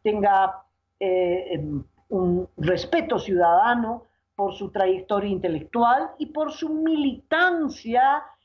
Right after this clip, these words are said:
a favor de los pueblos indígenas y a favor del medio ambiente, cosa que le hará mucho bien a el binomio con Carlos Mesa. Em, no creo que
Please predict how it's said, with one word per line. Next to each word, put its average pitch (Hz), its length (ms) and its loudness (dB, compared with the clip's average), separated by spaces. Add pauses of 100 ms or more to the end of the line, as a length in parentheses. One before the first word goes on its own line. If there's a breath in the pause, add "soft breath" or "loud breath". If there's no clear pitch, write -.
(240 loud breath)
a 220 140 0
favor 247 460 2
de 240 100 -6
los 208 200 -6
pueblos 240 420 -4
indígenas 247 720 -2
y 214 60 0
a 185 80 2
favor 196 360 0
del 185 180 -2
medio 180 280 0
ambiente, 220 640 0 (240 loud breath)
cosa 208 280 -4
que 202 120 -2
le 185 100 4
hará 190 420 2
mucho 233 380 0
bien 254 420 0 (300)
a 208 400 4
el 202 220 -4
binomio 214 880 0
con 185 240 -6
Carlos 185 380 0
Mesa. 151 540 -4 (600 soft breath)
Em, 196 720 0 (340)
no 311 380 4
creo 311 440 2
que 269 460 2